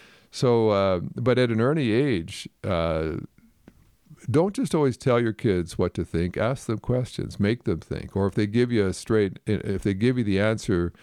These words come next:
that they think you're looking for, come back and say, "Well, why is that?" Or, "Why do you say that?" Or, "Where in the Bible do you find that?" Or, uh,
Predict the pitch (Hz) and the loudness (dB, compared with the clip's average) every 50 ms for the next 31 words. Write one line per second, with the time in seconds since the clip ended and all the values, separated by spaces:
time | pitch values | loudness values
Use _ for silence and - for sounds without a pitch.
0 | - - - - - _ _ _ _ - 160 117 104 98 - 92 90 - - 113 | -20 -20 -20 -20 -20 _ _ _ _ -6 -2 -2 0 0 0 -2 0 0 0 0
1 | 110 101 - 101 95 98 113 131 - - 98 - - - 90 87 82 85 82 82 | 0 0 -2 -2 0 0 0 0 -2 -4 -6 -4 -4 -2 -2 0 0 0 0 0
2 | 85 92 - - - - 139 131 113 107 104 101 107 110 113 113 - 98 90 82 | -2 -4 -6 -8 -6 -2 -2 -2 0 0 0 0 2 0 0 -2 -2 -4 -6 -4
3 | - - 98 87 85 87 90 92 101 - 196 233 - - - - - 214 - - | -4 -4 -2 -2 -2 -2 -2 -2 -2 -2 -2 -2 -2 -2 -2 -2 -4 -4 -4 -4
4 | - - - - - - 98 120 151 196 202 190 190 180 160 - - - 131 117 | -6 -6 -6 -6 -6 -4 -2 -2 0 0 -2 -2 -2 -2 -2 -2 -4 -4 -2 -2
5 | 101 92 82 80 76 - - - 98 95 - - 120 156 190 202 190 175 151 123 | -2 -2 -4 -6 -8 -6 -4 -2 -2 -2 -2 -2 0 0 2 2 2 0 0 0
6 | - 123 123 117 120 110 - 95 90 90 95 92 90 85 - - 92 87 82 80 | 2 2 2 2 2 0 0 -2 -2 0 0 0 0 0 -2 -2 -2 -2 -2 -2
7 | 78 76 69 71 71 - - 87 90 90 85 85 85 80 - - - - - _ | -4 -6 -6 -8 -8 -6 -4 -2 0 0 0 -2 -2 -4 -8 -14 -20 -20 -20 _
8 | _ _ - 90 87 90 82 80 | _ _ -4 -2 -2 0 0 -2